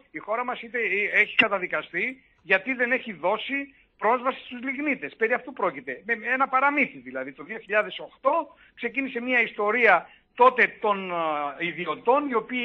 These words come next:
ήθελαν να πάρουν λιγνίτες, γιατί τότε οι λιγνίτες είχαν κερδοφορία, αλλά δεν ήθελαν να κατασκευάσουν εργοστάσια, γιατί άδεια για κατασκευή λιγνητικού εργοστασίου είχανε,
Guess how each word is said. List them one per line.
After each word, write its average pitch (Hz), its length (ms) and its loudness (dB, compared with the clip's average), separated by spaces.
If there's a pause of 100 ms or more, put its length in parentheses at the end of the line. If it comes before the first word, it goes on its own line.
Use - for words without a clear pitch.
(120)
ήθελαν 240 280 2
να 180 100 2
πάρουν 160 320 2
λιγνίτες, 135 760 -6
γιατί 185 240 -6
τότε 214 240 -6
οι 202 60 -4
λιγνίτες 190 600 -6 (200)
είχαν 202 340 -4 (180)
κερδοφορία, 151 880 0 (280)
αλλά 226 280 6
δεν 320 180 2 (180)
ήθελαν 226 280 -2
να 196 100 -2
κατασκευάσουν 165 640 -4
εργοστάσια, 156 680 -4
γιατί 160 720 -4
άδεια 202 520 6
για 165 140 -2
κατασκευή 165 800 -8 (120)
λιγνητικού 180 640 -4
εργοστασίου 190 800 -4
είχανε, 190 640 2